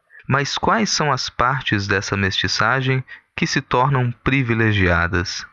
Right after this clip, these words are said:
Só a parte espanhola, não a indígena ou negra. Comecei a pensar em termos de consciência mestiça. O que acontece com gente como eu,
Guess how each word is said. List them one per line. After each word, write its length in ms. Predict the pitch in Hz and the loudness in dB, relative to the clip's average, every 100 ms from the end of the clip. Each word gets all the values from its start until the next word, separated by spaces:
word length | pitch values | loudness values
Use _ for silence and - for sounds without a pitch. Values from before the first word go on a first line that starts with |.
| _ - | _ -8
Só 240 | - - 165 | 0 2 2
a 80 | |
parte 340 | 180 160 160 165 | 2 0 0 -2
espanhola, 800 | - - 170 110 104 95 95 - _ _ _ _ - | -2 0 0 2 2 2 0 -6 _ _ _ _ -4
não 260 | 139 147 170 | 0 2 4
a 40 | |
indígena 680 | 170 117 104 104 107 107 110 - - | 4 4 2 2 0 0 -2 -8 -4
ou 160 | 120 110 | 0 2
negra. 500 | 95 90 90 90 104 _ _ _ _ _ - | 4 2 2 -2 -4 _ _ _ _ _ -4
Comecei 420 | 151 156 - 151 | 0 0 0 -2
a 60 | 147 | 0
pensar 560 | 156 135 123 - 135 | 0 0 0 0 0
em 120 | 139 | 0
termos 600 | 127 123 123 131 123 113 104 123 | -2 0 2 2 2 0 -4 -6
de 160 | - - | -4 -4
consciência 1000 | - - 208 - - 113 117 143 - 135 | -2 0 0 0 0 2 2 0 0 0
mestiça. 840 | 131 117 - - 82 85 - 104 - _ _ _ _ _ - | 2 0 0 0 0 0 -2 -4 -6 _ _ _ _ _ -6
O 80 | |
que 140 | 156 277 | -2 -2
acontece 680 | 285 220 127 113 120 127 117 | 0 0 0 0 -2 -2 -2
com 240 | 123 104 | 0 2
gente 400 | 92 101 107 - | 2 2 2 0
como 360 | 95 104 95 90 | 0 0 2 2
eu, 260 | 117 120 | 2 0